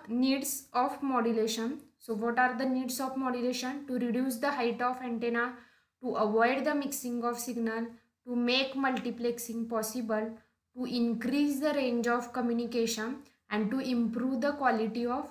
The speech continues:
reception. These are the needs of modulation. Okay, so first two needs we have seen in the last lecture. So we will see the next, uh, needs of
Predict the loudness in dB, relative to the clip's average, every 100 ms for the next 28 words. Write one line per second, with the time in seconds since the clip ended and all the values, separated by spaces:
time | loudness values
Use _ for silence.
0 | -10 -4 -2 0 -2 -4 -4 -2 0 0
1 | 6 8 6 2 -2 0 0 -2 -4 -6
2 | -6 -12 -4 -2 0 0 -2 -4 -10 -14
3 | _ _ -8 -6 -6 -10 _ _ _ _
4 | 0 0 2 0 0 -2 -4 -2 -2 0
5 | -2 -4 -2 0 0 0 -4 -6 -4 -4
6 | 0 2 2 0 -6 -6 -6 -6 -6 -14
7 | _ _ _ _ 0 0 2 0 0 -4
8 | -2 0 2 2 0 -8 -2 0 2 0
9 | 0 0 0 -6 -20 -4 0 2 0 0
10 | 0 -2